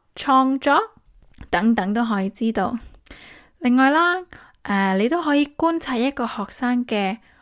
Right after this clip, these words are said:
學習態度同埋佢嘅品格同埋性格特質。就好似我睇博士達，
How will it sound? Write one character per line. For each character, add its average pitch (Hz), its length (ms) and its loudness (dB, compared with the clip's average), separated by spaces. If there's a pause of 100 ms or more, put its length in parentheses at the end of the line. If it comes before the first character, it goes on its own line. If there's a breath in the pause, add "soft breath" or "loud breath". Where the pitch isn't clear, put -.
(260 soft breath)
學 - 320 -4 (240)
習 185 160 -2 (220)
態 240 380 4
度 180 320 0 (320)
同 - 180 -14
埋 139 160 -14
佢 170 200 -12
嘅 208 160 -6 (140)
品 196 320 0
格 233 180 0 (140)
同 220 140 -12
埋 - 100 -18
性 240 340 2
格 240 160 0 (140)
特 - 100 -6 (100)
質。 330 140 -2 (680 loud breath)
就 160 120 -6
好 185 100 -2
似 208 140 -6
我 190 120 -2
睇 202 180 -2
博 202 240 0
士 - 160 -8
達， - 200 -6